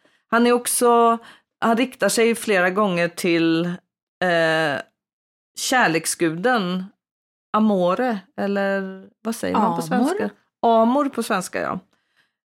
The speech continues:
Speaker 1: Ehm, och det sägs,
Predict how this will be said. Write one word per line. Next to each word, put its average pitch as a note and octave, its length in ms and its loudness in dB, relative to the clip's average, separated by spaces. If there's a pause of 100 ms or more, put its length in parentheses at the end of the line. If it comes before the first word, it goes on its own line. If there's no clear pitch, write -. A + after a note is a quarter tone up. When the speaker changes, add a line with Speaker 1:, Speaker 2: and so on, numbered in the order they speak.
(140)
Speaker 1:
Ehm, F#3 680 0 (600)
och - 360 -2 (2250)
det C4 140 2
sägs, C#4+ 800 -2